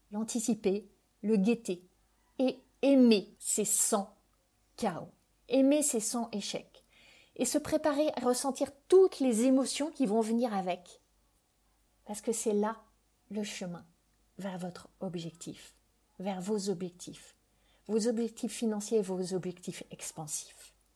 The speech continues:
C'était donc le premier point de notre triangle, les cent chaos, les cent échecs. Deuxième point de notre triangle,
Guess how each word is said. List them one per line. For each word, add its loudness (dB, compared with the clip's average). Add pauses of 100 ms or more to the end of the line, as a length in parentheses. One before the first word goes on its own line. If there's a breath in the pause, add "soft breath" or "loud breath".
(1000)
C'était 0
donc -2
le -2
premier -4
point -10
de -10
notre -8
triangle, -12 (720)
les -4
cent -2 (840)
chaos, -8 (640)
les -6
cent -6 (280)
échecs. -16 (1400)
Deuxième 6
point 0
de 4
notre -4
triangle, -2